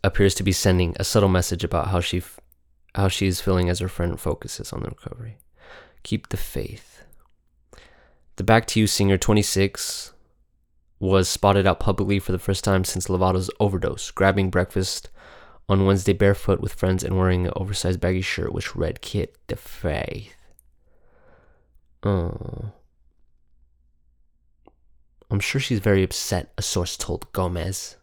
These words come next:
Oh, close to Gomez said about Lovato's overdose on Tuesday. That's when it happened. "They've been friends since they were kids." Demi reached out when Selena had her kidney transplant.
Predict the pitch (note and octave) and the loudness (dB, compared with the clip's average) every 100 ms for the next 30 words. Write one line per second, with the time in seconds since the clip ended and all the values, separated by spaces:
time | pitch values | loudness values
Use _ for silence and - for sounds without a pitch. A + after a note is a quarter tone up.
0 | _ _ - F#2+ - - G2 G2 F#2+ F2+ | _ _ -4 -4 -4 -2 -2 -2 -2 -2
1 | F2 - F2 E2 - - G2 - - F2+ | -2 -2 -4 -4 -6 -8 -10 -8 -4 -2
2 | F#2 F#2 - - _ _ _ - F#2 F#2 | -2 -6 -8 -18 _ _ _ -4 0 0
3 | G2 - - F#2+ - A#2+ G2 - - - | -2 -4 -6 -6 0 0 0 -2 -6 -6
4 | - F2+ F#2+ - - - - - - - | -6 -8 -8 -10 -14 -14 -20 -20 -20 -20
5 | - - - B2 A#2+ D3 D3 - A#2 A#2+ | -20 -20 -6 -2 4 4 2 0 2 2
6 | - A#2+ - A#2+ B2 - - B2+ G#2+ - | 0 -2 0 0 0 -4 -2 0 0 -4
7 | - - - - _ _ _ _ _ _ | -10 -16 -18 -20 _ _ _ _ _ _
8 | _ _ - _ _ _ _ _ _ _ | _ _ -20 _ _ _ _ _ _ _
9 | _ - G2 G#2 G#2 G2+ - F2 F#2+ - | _ -4 2 4 4 2 0 -2 -2 0
10 | G2+ G2+ G2 G2 G2 - A#2 A2+ G#2+ - | 2 2 2 -2 -6 0 2 2 0 -2
11 | G#2 - - G#2 - | -4 -6 -4 -4 -6